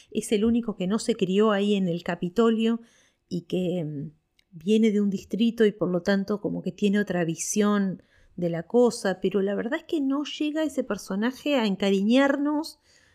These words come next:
de una manera que digas, "Bueno, me quedo con este secundario". No, no.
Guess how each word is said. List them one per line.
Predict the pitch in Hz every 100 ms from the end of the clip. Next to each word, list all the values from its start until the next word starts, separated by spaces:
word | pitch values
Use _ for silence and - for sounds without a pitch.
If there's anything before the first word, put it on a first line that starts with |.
| _
de | 196 196
una | 233 254
manera | 233 202 233 269 262
que | 196
digas, | 196 220
"Bueno, | 190 220 202
me | 185
quedo | 240 247 262
con | 202
este | 226 -
secundario". | 247 - 175 185 226 214 196
No, | 220 254
no. | 254 226